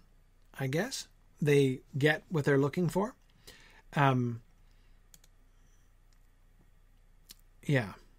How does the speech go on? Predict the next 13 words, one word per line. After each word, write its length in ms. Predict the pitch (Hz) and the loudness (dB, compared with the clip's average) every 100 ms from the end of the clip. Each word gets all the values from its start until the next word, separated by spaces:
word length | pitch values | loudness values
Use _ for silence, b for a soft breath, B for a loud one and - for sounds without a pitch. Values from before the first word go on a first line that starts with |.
| - | -10
yeah. 200 | 113 95 - - B B - | -8 -10 -18 -20 B B -2
Um, 440 | 143 131 123 113 - _ b b b b b _ _ - - _ _ - | 2 2 0 -4 -10 _ b b b b b _ _ -20 -20 _ _ -10
<laughs> 220 | 139 - | -4 -2
Ellen 220 | 175 185 165 | 4 6 6
is 120 | 139 | 2
wondering 280 | 151 147 143 | 0 2 0
if, 180 | - | 0
uh, 200 | 139 131 | -2 -2
Prof 280 | 117 156 143 | 2 2 2
is 120 | 143 | 0
trying 220 | - 143 131 | 0 0 0
to 60 | |
cause 460 | - 139 135 123 | 0 0 0 -2